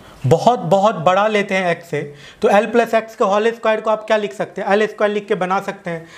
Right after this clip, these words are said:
ठीक है, जो कि question में कहा जा रहा है, ठीक है। तो q square by four pi epsilon naught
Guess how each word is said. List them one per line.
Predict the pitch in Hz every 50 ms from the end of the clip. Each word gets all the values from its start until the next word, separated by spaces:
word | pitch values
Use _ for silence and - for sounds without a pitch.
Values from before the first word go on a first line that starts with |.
| - _ -
ठीक | 208 202 208
है, | 180
जो | 160 196
कि | 196 214 202
question | - 208 196 196 - 214 208
में | 208 214 208
कहा | 202 165 165 170
जा | 156 156 147 139
रहा | 135 139
है, | 139 139 - - - - - _ -
ठीक | 202 208 190
है। | 185 170 170 - - - - _ -
तो | 180
q | 180 - 220 220 233 240 240
square | 233 - - 220 220 214
by | 185 196 185 175 202 208 - _ _ _ _ _ _ _ _ _ - -
four | 208 214 233 226 233 -
pi | 220 208 214 214 202
epsilon | 208 - 196 185 185 202 202 196 185
naught | 180 170 170 170 -